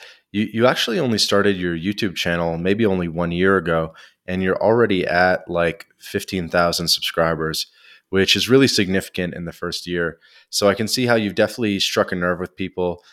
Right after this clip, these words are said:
And to be honest, there's just not that many people, um, doing this type of stuff, talking about this type of stuff. Uh, I imagine you've been doing it a bit before YouTube, though. I mean, how did you kinda get started,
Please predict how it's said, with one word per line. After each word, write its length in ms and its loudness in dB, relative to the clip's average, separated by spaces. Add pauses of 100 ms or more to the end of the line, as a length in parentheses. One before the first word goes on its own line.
(220)
And 200 -2
to 60 -4
be 80 4
honest, 180 4
there's 160 0
just 140 -2
not 340 2
that 140 4
many 240 0
people, 580 -4 (320)
um, 340 -2
doing 260 4
this 120 0
type 220 2
of 40 0
stuff, 320 4
talking 380 0
about 240 -2
this 140 -6
type 160 -4
of 60 -8
stuff. 260 -2 (460)
Uh, 440 -2 (320)
I 100 0
imagine 360 2
you've 100 -2
been 140 0
doing 240 2
it 80 0
a 40 -2
bit 220 -4
before 380 -4
YouTube, 580 -6
though. 160 2
I 80 6
mean, 180 0
how 140 2
did 160 0
you 80 -2
kinda 320 2
get 220 0
started, 560 2